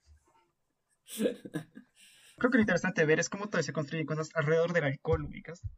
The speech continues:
No es que ya existían, como tú decías en la pregunta anterior, es como que se da naturalmente, sino se construimos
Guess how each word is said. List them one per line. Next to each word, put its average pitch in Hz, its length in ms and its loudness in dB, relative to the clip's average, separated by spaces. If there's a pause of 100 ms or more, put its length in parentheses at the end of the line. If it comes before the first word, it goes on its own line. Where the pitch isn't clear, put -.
(140)
No 180 140 -2
es 202 120 -2
que 143 220 -2 (120)
ya 156 260 -4 (280)
existían, 139 560 -4
como 131 180 -6
tú 135 80 -8
decías 139 280 -2 (180)
en 139 80 -2
la 131 80 0
pregunta 135 260 -2
anterior, 135 320 -2
es - 100 -14
como - 240 -16
que - 80 -20 (1040)
se 165 120 -2
da 160 100 6
naturalmente, 156 520 0
sino 180 200 0
se 196 260 -4
construimos 202 500 0